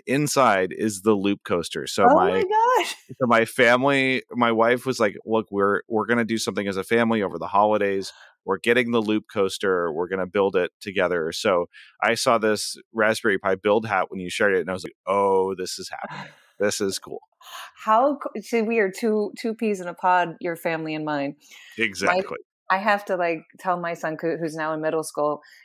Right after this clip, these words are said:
Speaker 2: he's like, "Can I help them?" Like, "It's not your project. Find something else." And he's like, "But it's so cool." I'm like,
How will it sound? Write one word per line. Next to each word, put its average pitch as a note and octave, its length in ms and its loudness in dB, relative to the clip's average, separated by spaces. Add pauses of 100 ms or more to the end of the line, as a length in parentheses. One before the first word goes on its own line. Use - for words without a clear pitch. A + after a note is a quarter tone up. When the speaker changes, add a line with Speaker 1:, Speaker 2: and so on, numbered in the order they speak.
Speaker 2:
he's A3 160 -8
like, A#3 140 -4
"Can C4 140 -4
I C4+ 80 -4
help D4 260 -2
them?" C4 140 0
Like, G3+ 160 -2
"It's F#3+ 120 -12
not E3+ 160 -6
your F#3 100 -8
project. G#3+ 640 -2
Find E3 240 0
something F#3+ 360 -4
else." F#3+ 360 -4 (420)
And A3 120 -4
he's C4 140 -2
like, C#4 180 2
"But C#4 140 2
it's C4+ 200 -4
so C4+ 180 0
cool." C4+ 260 0
I'm F3+ 80 2
like, D#3 180 -2